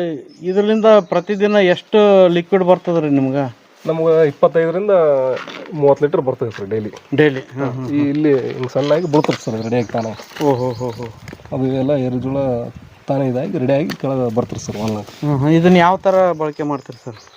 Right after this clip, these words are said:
Speaker 2: ಇದು ಡ್ರಿಪ್ ಮುಖಾಂತರ ಎಕರೆಗೆ ಒಂದು ನಾಲ್ಕು ಲೀಟರ್, ಐದು ಲೀಟರ್ ಡ್ರಿಪ್ ಕೊಡ್ಬೋದು ಸರ್.
Speaker 1: ಹ್ಮ್, ಹ್ಮ್.
Speaker 2: ಅದಕ್ಕೆ ಸ್ಪ್ರೇ ಮಾಡ್ಬೋದು ಸರ್.
Speaker 1: ಹ್ಮ್, ಹ್ಮ್, ಹ್ಮ್, ಹ್ಮ್.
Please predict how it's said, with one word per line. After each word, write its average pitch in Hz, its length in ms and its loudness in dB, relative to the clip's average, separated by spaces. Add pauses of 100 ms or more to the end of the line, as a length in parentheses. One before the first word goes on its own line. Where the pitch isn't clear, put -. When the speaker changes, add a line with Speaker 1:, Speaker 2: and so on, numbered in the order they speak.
(600)
Speaker 2:
ಇದು 180 100 2
ಡ್ರಿಪ್ 170 260 2
ಮುಖಾಂತರ 185 380 2 (480)
ಎಕರೆಗೆ 170 320 0
ಒಂದು 151 280 2
ನಾಲ್ಕು 143 260 2
ಲೀಟರ್, 143 180 -2
ಐದು 143 160 0
ಲೀಟರ್ 147 160 -2
ಡ್ರಿಪ್ 139 280 0
ಕೊಡ್ಬೋದು 127 320 -2
ಸರ್. 123 80 -8
Speaker 1:
ಹ್ಮ್, 139 300 -2
ಹ್ಮ್. 127 100 -4
Speaker 2:
ಅದಕ್ಕೆ 127 180 -4
ಸ್ಪ್ರೇ 151 200 2
ಮಾಡ್ಬೋದು 117 300 0
ಸರ್. - 140 -16
Speaker 1:
ಹ್ಮ್, 131 220 -4
ಹ್ಮ್, 117 160 -6
ಹ್ಮ್, 117 180 -10
ಹ್ಮ್. 110 180 -10